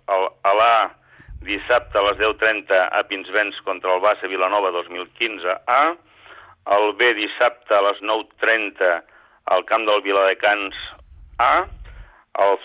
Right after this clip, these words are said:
C, dissabte a les dotze del migdia a Pinsbens contra el Martorell C.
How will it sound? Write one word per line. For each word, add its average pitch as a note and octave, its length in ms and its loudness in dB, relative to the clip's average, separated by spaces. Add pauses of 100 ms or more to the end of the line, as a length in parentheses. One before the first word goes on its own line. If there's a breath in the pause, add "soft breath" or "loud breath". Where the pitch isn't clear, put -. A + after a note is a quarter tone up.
(120)
C, A#2 440 2
dissabte G#2 680 0
a G2 280 2
les F#2+ 240 0
dotze A2 300 -2
del A2+ 180 2
migdia G#2 720 0
a F#2+ 420 4
Pinsbens G#2+ 560 -2
contra G2 320 0
el F#2 80 0
Martorell G2 540 0 (100)
C. C#3+ 320 2